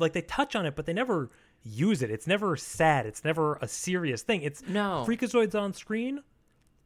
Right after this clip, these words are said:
Speaker 1: The, the situation might be dire, right? He, oh, this is the guy in charge of stopping the nuke? But he's not gonna be serious.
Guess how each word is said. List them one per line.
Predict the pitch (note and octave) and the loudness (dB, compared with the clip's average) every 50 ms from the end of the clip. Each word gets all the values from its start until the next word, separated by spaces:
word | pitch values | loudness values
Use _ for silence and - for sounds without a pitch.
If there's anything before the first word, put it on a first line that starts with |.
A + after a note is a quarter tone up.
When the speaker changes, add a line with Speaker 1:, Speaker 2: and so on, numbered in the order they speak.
| _ _ _ _ _ _ _ _ _ _ _ - - | _ _ _ _ _ _ _ _ _ _ _ -14 -8
Speaker 1:
The, | - C3+ E3+ F3+ | -4 0 0 0
the | D3+ C3+ C#3 D3+ C#3 C3 | 0 2 4 4 4 4
situation | - - - B3 B3 - F#3+ D3+ C3+ D3+ A#3 B3 - D4 G3+ | 2 2 0 0 2 0 -2 0 2 2 0 0 0 0 0
might | D3 B2 A2 A2 - | 0 0 -2 -4 -4
be | - B2 | -6 -4
dire, | G#2+ G2+ A#2+ G2 G2 G#2 G#2+ B2+ D#3 | -2 -2 -2 -2 -2 -2 -2 -2 -2
right? | C#3 B2+ C#3 C#3+ C#3+ | -2 -2 -4 -4 -6
He, | - - F#3+ - - - - - - - | -8 -10 -12 -12 -12 -16 -20 -8 4 6
oh, | E3+ D3+ | 6 6
this | A#2 A2+ C#3 D3 - | 6 6 2 2 2
is | G3 E3+ | 0 -2
the | E3+ E3 | -2 0
guy | C3 E3 D#3+ E3+ | 0 2 2 2
in | F3+ E3+ C#3+ | 2 0 -2
charge | - C3+ C3+ C#3 B2 | -2 -2 -2 -2 -2
of | C#3 C#3 | -4 -4
stopping | - - C#3 C3 C3+ - D3+ C#3+ B2+ | 0 2 2 4 4 4 2 0 0
the | A#2+ A#2 | -2 -2
nuke? | A#2 A2 D#3 A#3+ C4+ - - - - - - - _ _ - - - _ _ _ _ _ - - - - | 0 2 2 2 0 -2 -6 -16 -18 -20 -20 -20 _ _ -20 -20 -20 _ _ _ _ _ -20 -20 -6 0
But | - A3 F#3 - | 0 0 0 0
he's | - - - C4 C4+ B3+ A#3 E3 - | -2 -2 0 2 4 4 4 4 4
not | F3+ D#3+ D3 C#3+ | 4 4 6 4
gonna | D#3+ D3 C3 A2+ | 4 4 4 2
be | G#2+ A2+ G#2+ | 0 -2 -4
serious. | - - C3+ G#2+ F2+ F#2 F#2+ G#2 A#2+ B2+ - - - | -2 -4 -4 -4 -6 -8 -14 -16 -16 -16 -16 -16 -18